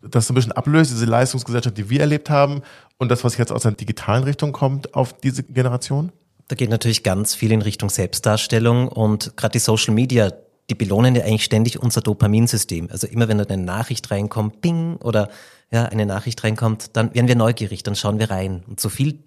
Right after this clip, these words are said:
Speaker 2: Dopamin ist aber auch wieder schlecht für den Körper. Das kann chronischen Stress verursachen, kann Schmerzen machen. Und es geht eben auch sehr viel um Selbstdarstellung. Und man sieht auch noch wenig Menschen in den öffentlichen Verkehrsmitteln, die ein Buch lesen.
Speaker 1: Ja.
Speaker 2: Fast alle sind ständig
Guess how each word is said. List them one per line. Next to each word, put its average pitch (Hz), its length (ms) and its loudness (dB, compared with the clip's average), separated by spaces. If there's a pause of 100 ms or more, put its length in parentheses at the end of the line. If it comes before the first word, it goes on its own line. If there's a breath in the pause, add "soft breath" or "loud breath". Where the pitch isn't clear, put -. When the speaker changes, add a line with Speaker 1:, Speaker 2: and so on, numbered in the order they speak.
(120)
Speaker 2:
Dopamin 120 680 2 (320 loud breath)
ist 120 120 -6
aber - 180 -2
auch 113 120 -4
wieder 110 140 -2
schlecht - 340 -6
für 98 80 -6
den 87 60 -6
Körper. 87 400 -8
Das - 200 -10
kann 101 140 -6
chronischen 101 400 -4
Stress - 320 -2
verursachen, 104 640 -4
kann 98 160 -4
Schmerzen 104 480 -4
machen. 104 400 -4 (460 soft breath)
Und 110 80 -2
es - 100 -2
geht - 120 -2
eben 107 140 2
auch 107 120 -4
sehr 113 180 2
viel - 320 -4 (100)
um 117 120 -4
Selbstdarstellung. 90 960 -4 (420)
Und 107 120 -6
man 107 80 2
sieht 120 160 2
auch 110 100 2
noch 107 220 0
wenig 127 220 2
Menschen 113 460 2
in - 80 -6
den 101 120 -2
öffentlichen 107 580 0
Verkehrsmitteln, 110 640 -2
die 110 120 -2
ein 107 80 2
Buch 156 240 -6
lesen. 92 420 -2
Speaker 1:
Ja. 95 220 -4
Speaker 2:
Fast - 220 -8
alle 107 140 -4
sind 120 180 -2
ständig 113 460 -6